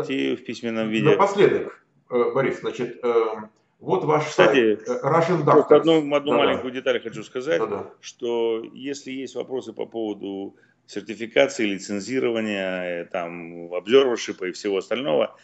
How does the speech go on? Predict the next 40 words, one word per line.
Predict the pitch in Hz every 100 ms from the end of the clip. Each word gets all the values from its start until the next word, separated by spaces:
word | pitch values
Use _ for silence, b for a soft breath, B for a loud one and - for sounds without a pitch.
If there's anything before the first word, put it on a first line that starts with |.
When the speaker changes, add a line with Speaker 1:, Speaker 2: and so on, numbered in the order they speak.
| B B _
Speaker 2:
то | 110 107 104 104 104 107 -
очень | 110 113 120
просто | 131 131 -
зайти | 101 104 104 113
на | 104 98
наш | 101 95
веб-сайт | 104 - 131 131 127
ассоциации, | 92 - - 98 95 - 92 90 92 b b -
и |
там | - 120
есть | 113 110 98
дискуссионный | 92 - 101 117 110 113
форум, | 135 127 95
там | 92 92
эти | 92
вопросы | 98 98 110 110 95
все | 82 90
Speaker 1:
Это, |
Speaker 2:
обсасываются | - 104 90 90 90 123
Speaker 1:
это |
вот | 151 139
Speaker 2:
просто. | 143 143
Speaker 1:
russian | 131 139 151 135
doctors | 127 - 120 110
dot | 113 -
org, | 110 90 -
да? | 113 175 - _
Вот | 110
это? | 95
Speaker 2:
Да, | 98 92 76 -
в | -
деталях, | 107 107 92 80 -
там | 101 107
очень | 101 98
много | 92 85
Speaker 1:
Всё, | 87 113
Speaker 2:
информации. | 90 147 180 170
Speaker 1:
Russian, | 143 135 -
э, | 117 110 110 - - 110 107
doctors | 120 - 147